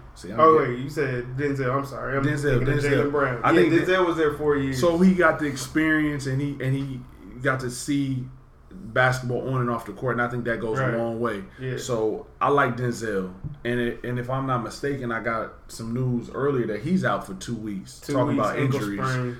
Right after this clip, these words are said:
Speaker 1: man, these dudes need to take a break.
Speaker 2: Ankle sprain. Oh, and a
Speaker 1: Man.
Speaker 2: correction to what we talked about earlier as far as Rookie of the Year goes. It was, uh, two thousand thirteen fourteen was when,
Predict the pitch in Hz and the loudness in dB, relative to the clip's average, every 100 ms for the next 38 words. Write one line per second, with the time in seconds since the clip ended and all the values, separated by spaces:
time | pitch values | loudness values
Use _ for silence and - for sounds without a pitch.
0 | - 156 190 208 233 135 131 120 - 104 | -8 -2 2 2 2 0 0 0 -2 -4
1 | 98 120 107 87 80 131 214 - - 139 | -4 -4 -6 -6 -2 2 4 2 0 -4
2 | 131 131 131 123 120 120 - - - - | -4 -6 -6 -6 -6 -8 -16 -20 -20 -6
3 | 147 147 156 165 - 165 165 160 156 139 | 2 4 6 4 4 4 6 4 2 -6
4 | 135 139 135 131 131 135 131 123 123 139 | -4 -2 -2 -2 -2 -4 -4 -4 -2 0
5 | 131 131 131 127 127 131 131 127 123 120 | 0 -2 -2 -2 -2 -2 -6 -4 -6 -4
6 | 127 139 131 127 127 123 123 - - - | -2 -2 -2 -2 -2 -2 -6 -12 -20 -8
7 | 147 147 139 135 131 123 123 165 160 156 | -4 -2 0 0 0 -2 -4 -6 2 4
8 | 151 139 131 135 135 135 139 135 131 156 | 4 2 -2 0 -2 -2 -4 -4 -4 0
9 | 156 156 139 131 123 120 127 123 123 | 0 0 -4 -4 -4 -6 -6 -6 -6